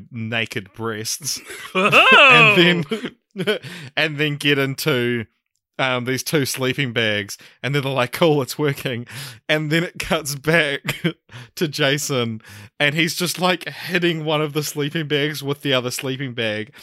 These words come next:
Speaker 1: and it's, it's the best scene in the
Speaker 2: I
Speaker 1: franchise.
Speaker 2: agree.
Speaker 1: It's so, I don't, I don't know how people don't look to this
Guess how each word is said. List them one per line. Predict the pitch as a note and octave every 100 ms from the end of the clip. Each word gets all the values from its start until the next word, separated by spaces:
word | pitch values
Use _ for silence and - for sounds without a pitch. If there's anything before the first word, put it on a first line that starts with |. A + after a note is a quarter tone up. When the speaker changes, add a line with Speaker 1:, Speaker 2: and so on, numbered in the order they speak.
| - _
Speaker 1:
and | D#3+ E3+
it's, | E3 - _
it's | E3+ D3+
the | - B2+ C3+ E3+
best | C3+ C#3 B2+ -
scene | - B2+
in | G#2+
the | G#2
Speaker 2:
I |
Speaker 1:
franchise. | - G#3 A3+ D#3+
Speaker 2:
agree. | G3 B2
Speaker 1:
It's | B2+
so, | - - D3 C#3+ C#3+ C#3 - _ _ -
I | E3+
don't, | A3 A3
I | F3
don't | A#3+
know | A#3
how | E3+ D#3 E3 D#3+
people | D#3 D#3+ C3+ A#2 A2 - - C#3
don't | B2+ D3 C#3
look | C#3 C3 B2+
to | C3+
this | A2 G#2 F#2+